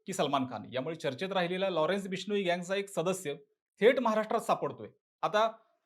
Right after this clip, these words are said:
पुण्यानंतर लॉरेन्स बिश्नोईचं यवतमाळ कनेक्शन चर्चेचा विषय ठरतंय. दरम्यान, यामुळे आता सतर्कता पाळली जाते. पण नक्की कोण आहे हा भूपेंद्र सिंग?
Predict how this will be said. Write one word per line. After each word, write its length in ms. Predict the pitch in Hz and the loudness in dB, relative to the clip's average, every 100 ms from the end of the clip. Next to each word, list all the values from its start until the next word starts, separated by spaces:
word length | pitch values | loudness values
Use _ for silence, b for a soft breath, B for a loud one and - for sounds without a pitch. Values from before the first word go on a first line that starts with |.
| _ | _
पुण्यानंतर 640 | - - 202 269 254 233 233 | 12 12 12 8 6 4 6
लॉरेन्स 340 | 202 208 214 | 6 6 2
बिश्नोईचं 380 | 196 180 214 208 | -4 -4 -4 -2
यवतमाळ 380 | 175 180 185 196 | 0 0 0 -2
कनेक्शन 420 | 196 185 185 190 | 0 -4 -4 -6
चर्चेचा 380 | 170 151 180 170 | -4 -4 -4 -4
विषय 240 | 170 175 160 | -4 -4 -4
ठरतंय. 320 | 147 131 131 - _ - | -6 -8 -12 -14 _ 0
दरम्यान, 340 | 143 170 240 226 | 4 6 6 6
यामुळे 480 | 196 233 240 196 | 10 10 10 8
आता 220 | 175 147 208 | 6 4 0
सतर्कता 520 | 175 208 214 156 196 | 0 0 2 4 4
पाळली 320 | 185 147 151 | 6 4 4
जाते. 360 | 135 - 107 - _ _ - | 0 -2 -8 -14 _ _ 4
पण 100 | 247 | 8
नक्की 220 | 247 247 | 8 4
कोण 260 | 254 247 254 | 4 6 8
आहे 160 | 226 | 8
हा 120 | 220 214 | 8 4
भूपेंद्र 420 | 175 185 180 170 | 2 0 0 0
सिंग? 220 | 165 | -2